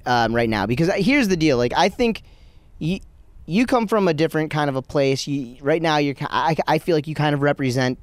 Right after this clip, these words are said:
the, the cable side of things, but you guys definitely are bringing a whole new kind of view, um, to the sport. Uh, you guys, uh, you know,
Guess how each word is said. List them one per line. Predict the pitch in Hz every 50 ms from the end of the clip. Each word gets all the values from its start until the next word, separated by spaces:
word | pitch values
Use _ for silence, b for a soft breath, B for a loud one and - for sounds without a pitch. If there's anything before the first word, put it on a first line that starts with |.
| - - -
the, | 120 123 117 113 113 110 104 - 131
the | 127 117
cable | - - 143 131 131 127 131 123
side | - 131 107 113 113
of | 117 -
things, | - - 120 117 117 120 117
but | 127 120
you | 131 170
guys | 208 254 285 247 214 170
definitely | 135 - - 170 165 180 - 170 160 147 156 151
are | 143 143
bringing | 131 147 147 147 147 143 139 143 B B B B B B B
a | - 135
whole | 123 - 165 160 160 151 151
new | 151 147 147 143 143 139 139 139 139 131 B B B B B -
kind | - 156 151 147
of | 143 131 131 - - -
view, | 120 120 131 151 165 180 175 165 160 160 160 156 151 B B B B B B -
um, | 131 127 120 120 123 117
to | - - 165
the | 147 139
sport. | - - - - 156 151 165 165 156 139 - - _
Uh, | 117 117 117 120 123
you | 131 143 160
guys, | 170 175 156 156 156 151 151 151 143 131 - - - - -
uh, | - 147 120 - - - - _
you | 180 185 185 185 170 170
know, | 165 160 151 151